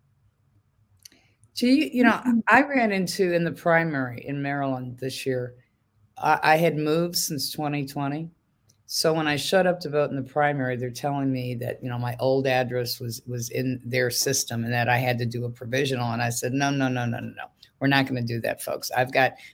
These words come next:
Speaker 1: my change of address. I gave it to the D M V. They have it. I have the card. I've got my old driver's license. So I'm not leaving. I'm not doing a provisional, you know, uh, vote.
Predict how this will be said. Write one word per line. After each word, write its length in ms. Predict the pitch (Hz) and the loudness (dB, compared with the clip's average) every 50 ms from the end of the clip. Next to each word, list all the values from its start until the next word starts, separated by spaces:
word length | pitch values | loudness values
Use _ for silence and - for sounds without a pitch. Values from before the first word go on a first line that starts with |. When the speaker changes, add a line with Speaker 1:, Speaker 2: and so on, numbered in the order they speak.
| _ - | _ 2
Speaker 1:
my 160 | 139 139 139 | 4 4 4
change 380 | 135 - 151 139 135 131 123 | 4 2 2 2 2 2 2
of 80 | 143 120 | 0 0
address. 560 | 127 120 120 120 120 - 123 120 120 - - - | 2 2 2 0 0 -2 -4 -4 -4 -4 -2 0
I 120 | 139 139 | 0 2
gave 240 | 135 131 135 135 123 | 2 2 2 2 2
it 140 | 135 127 - | 0 -4 -4
to 160 | - 135 123 | -4 -4 -4
the 120 | 117 123 120 | -4 -4 -6
D 280 | 117 - 131 127 127 | -4 -4 -2 -2 -2
M 200 | 123 120 120 117 | -2 -2 -4 -4
V. 360 | 117 98 98 123 120 120 120 - - - - _ _ _ | -4 -4 -4 -2 -4 -4 -6 -8 -14 -20 -20 _ _ _
They 260 | - 131 143 143 139 | 0 4 6 6 6
have 260 | 139 135 131 123 123 127 | 8 8 8 8 6 4
it. 100 | 120 - - | 2 0 2
I 180 | - 131 131 | 4 4 6
have 200 | 127 139 135 123 | 6 4 2 0
the 60 | 123 127 | 0 -4
card. 460 | - - 135 127 127 123 120 117 113 - | -2 0 4 4 6 6 4 2 2 2
I've 160 | 123 127 123 | 0 0 2
got 120 | - 123 - | -2 -2 -2
my 140 | 127 127 - | -2 0 2
old 380 | 131 131 131 131 131 131 - - - | 2 2 4 2 2 -2 -8 -14 -6
driver's 460 | 117 131 131 127 120 123 123 120 - | 2 4 4 4 4 2 -2 -2 -2
license. 400 | 123 123 123 120 - 131 123 - | -2 -2 -2 -4 -6 -4 -2 -2
So 240 | - 139 120 113 - - - - _ _ _ _ _ | 0 0 0 -2 -4 -10 -18 -20 _ _ _ _ _
I'm 180 | 147 156 160 170 | 6 6 8 8
not 260 | 165 151 147 139 139 | 8 6 6 4 2
leaving. 380 | 139 139 139 131 131 127 127 123 - | 2 2 2 2 2 0 -4 -4 -2
I'm 200 | 123 135 139 143 | 0 0 2 2
not 220 | 139 131 123 120 | 2 0 0 0
doing 260 | 131 131 127 127 123 | -2 -4 -4 -2 -4
a 60 | 117 | -4
provisional, 720 | 117 120 127 123 117 123 127 117 131 127 120 120 117 117 120 - - - - _ _ _ | -6 -6 -6 -4 -2 -2 -2 -2 -2 -2 -2 -4 -4 -6 -8 -12 -20 -20 -20 _ _ _
you 60 | - 139 | 0 0
know, 360 | 120 113 113 - - 135 - _ - | 0 0 -2 -6 -10 -16 -20 _ -8
uh, 200 | 127 123 117 - - - | -8 -6 -6 -8 -8 -8
vote. 440 | 123 120 147 156 151 139 139 135 | 4 8 8 10 10 8 6 2